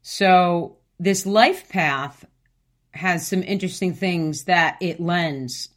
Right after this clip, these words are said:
as far as its Chaldean karmic mystery, which is, a-, and I love that the, they said it this way, but it had to be modernized 'cause back then there was no such thing as a politician.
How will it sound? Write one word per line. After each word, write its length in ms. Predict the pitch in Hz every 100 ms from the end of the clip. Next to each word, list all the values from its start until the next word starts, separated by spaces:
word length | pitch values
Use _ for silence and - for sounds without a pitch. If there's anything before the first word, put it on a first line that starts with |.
| _ -
as 160 | 151
far 260 | - 170 160
as 200 | 156 156
its 200 | 151 -
Chaldean 560 | - 175 156 160 156 151
karmic 360 | 160 147 143
mystery, 540 | 143 143 - 139 135 131 _ _ _ _ _ _ _ _ _ _ _ _ - _ - - - _
which 500 | - 180 170 - -
is, 680 | - 175 165 156 147 - - _ _ _ _ _ _ _ _ _ _ _ _ _ _ _ _ -
a-, 220 | 165 175
and 140 | 180
I 120 | 175
love 360 | 175 208 247 220
that 380 | 214 190 - - _ _ _
the, 300 | 180 160 185 -
they 420 | 165 185 175 170
said 340 | - - 214
it 100 | 214
this 220 | 196 185 -
way, 220 | 196 190
but 340 | 175 170 -
it 80 | 175
had 260 | 175 190 180
to 60 |
be 140 | 170 165
modernized 680 | 175 196 180 160 151 151
'cause 140 | 180 143
back 260 | 185 180
then 200 | 190 180
there 100 | 170
was 180 | 151 165
no 120 | 175
such 280 | 170 151 -
thing 240 | - 175 156
as 80 |
a 80 | 139
politician. 800 | - 165 139 131 180 170 123 127